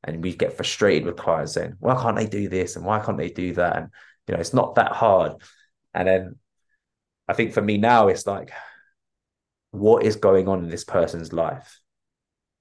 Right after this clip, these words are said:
that prevents them from doing certain things? Like, what is their thought process? What's happened in their childhood? What's happened later on in life? You know, how do they think? How do they tick?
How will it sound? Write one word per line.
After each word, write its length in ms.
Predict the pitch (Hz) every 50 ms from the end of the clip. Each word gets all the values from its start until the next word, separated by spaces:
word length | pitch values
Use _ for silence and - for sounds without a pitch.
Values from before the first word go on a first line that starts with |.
| _ _ _ _ _ _ -
that 380 | - 85 82 80 - - - _ _ _ _
prevents 520 | - - 92 85 85 90 87 82 - - -
them 340 | - 78 80 80 78 - -
from 500 | _ _ - 82 78 73 73 76 76 - _ _ _ _ _ _ _ _ _ _ _ _ _ _ _
doing 280 | - 95 90 85 78 82
certain 320 | 85 - 98 - - -
things? 280 | - - 85 82 78 82
Like, 120 | 82 -
what 240 | 95 104 117 - -
is 160 | 98 95 87
their 160 | - - 85 -
thought 320 | - - 95 90 - -
process? 640 | - - - - - - - - - - - - - -
What's 180 | - - -
happened 300 | - 82 80 - 82 80
in 100 | 78 78
their 140 | 80 80 82
childhood? 540 | - - - 87 82 82 80 78 - 82 -
What's 200 | 92 90 - -
happened 440 | 90 82 80 - 85 80 82 82 - _ - - - - - _ _
later 320 | - 92 90 78 87 85 85
on 80 | 85
in 180 | 85 82 80 82
life? 380 | 80 80 80 80 - - - -
You 100 | 85 82
know, 120 | 80 80
how 240 | - - 95 92 92
do 120 | - 87
they 200 | 85 85 85 82
think? 360 | - - _ - 87 85 -
How 140 | - 85 85
do 100 | - 87
they 100 | 80 80
tick? 400 | 80 - - - 82 - - -